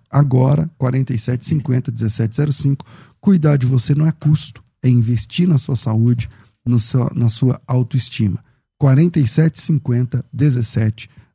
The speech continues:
zero cinco, Estúdio doutora Thaís Moraes. E agora eu quero falar com você que no dia oito, era pra ser dia dez agora desse mês, nós alteramos pro dia oito de outubro,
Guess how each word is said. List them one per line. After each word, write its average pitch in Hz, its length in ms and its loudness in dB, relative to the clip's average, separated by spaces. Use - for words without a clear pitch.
zero 160 440 2
cinco, 202 580 0
Estúdio 123 400 0
doutora 113 380 2
Thaís 107 260 0
Moraes. 127 420 0
E - 20 0
agora 226 220 -2
eu 202 40 -12
quero 214 160 -6
falar 151 220 -8
com - 100 -18
você 170 340 -6
que 185 60 0
no 175 100 4
dia 147 300 2
oito, 160 300 2
era 123 100 -2
pra 131 100 -2
ser 135 160 -2
dia 123 160 0
dez 117 280 2
agora 117 200 2
desse 113 280 0
mês, 160 260 2
nós 127 140 2
alteramos 117 400 0
pro 127 100 -2
dia 113 140 2
oito 127 260 4
de 135 100 0
outubro, 160 520 4